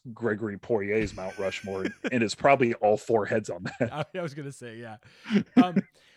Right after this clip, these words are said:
Speaker 2: so the last question, and, and, and pro-, and probably outside of Jerry Maguire, this is the easiest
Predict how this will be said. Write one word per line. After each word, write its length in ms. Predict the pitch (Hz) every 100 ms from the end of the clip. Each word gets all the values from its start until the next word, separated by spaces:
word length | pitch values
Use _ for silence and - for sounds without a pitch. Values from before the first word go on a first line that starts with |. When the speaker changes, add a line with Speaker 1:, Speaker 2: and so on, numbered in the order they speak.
| -
Speaker 2:
so 160 | 214 185 -
the 120 | 190
last 300 | 226 262 -
question, 500 | - 196 - 175 160 -
and, 180 | 180 156
and, 160 | 180 170 175
and 120 | 165 _
pro-, 140 | - -
and 120 | 185 165
probably 400 | 208 262 262 202
outside 360 | 160 - 160
of 60 | 131
Jerry 240 | 135 135
Maguire, 440 | 117 104 117 113 110
this 200 | 135 143
is 100 | 113
the 220 | 135 131
easiest 440 | 139 123 113 -